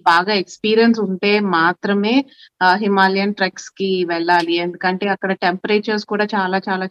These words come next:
చాలా లో ఉంటాయి. And ట్రెక్కింగ్ చేసేటప్పుడు కూడాను ఆగి ఆగి వెళ్ళాలి అంటారు కదా, like కొంచెం, ఆ, so అవన్నీ కూడాను చాలా చాలా పాటించాలి.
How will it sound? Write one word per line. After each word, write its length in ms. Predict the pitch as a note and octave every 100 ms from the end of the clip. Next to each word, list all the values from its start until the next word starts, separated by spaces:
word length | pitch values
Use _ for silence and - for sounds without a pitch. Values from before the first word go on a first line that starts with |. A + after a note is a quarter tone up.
| F#3+
చాలా 160 | F#3
లో 160 | F3+ F3
ఉంటాయి. 600 | F3+ G3 G3 E3+ F3 F#3+
And 340 | F#3 F3 F3 E3+ F3 - - _ _
ట్రెక్కింగ్ 360 | G#3 G3+ A#3+ A3+
చేసేటప్పుడు 580 | G#3 G#3+ F#3+ F#3+ F#3
కూడాను 560 | F#3 F#3 E3+ F3 A3+ D#4 - _ -
ఆగి 360 | F#3+ A#3 A#3
ఆగి 340 | A#3+ G#3+ G#3 A3+
వెళ్ళాలి 520 | G3+ F#3 F3+ F3+ F#3
అంటారు 360 | E3+ - D#3+ D#3+
కదా, 300 | D#3+ E3 G#3
like 480 | B3+ G#3 - E3+ E3+
కొంచెం, 800 | E3 F#3 F3 F3+ E3+ D#3+ D#3+ E3 -
ఆ, 240 | E3+ E3 E3+
so 40 | F3
అవన్నీ 600 | E3 - F3 F3 F3 F#3+
కూడాను 320 | G3 F#3 F#3+
చాలా 300 | G3 F#3 F3
చాలా 280 | F3 F3 F3+
పాటించాలి. 880 | F3 E3 E3 F#3 F#3+ E3+ D#3+ A#3+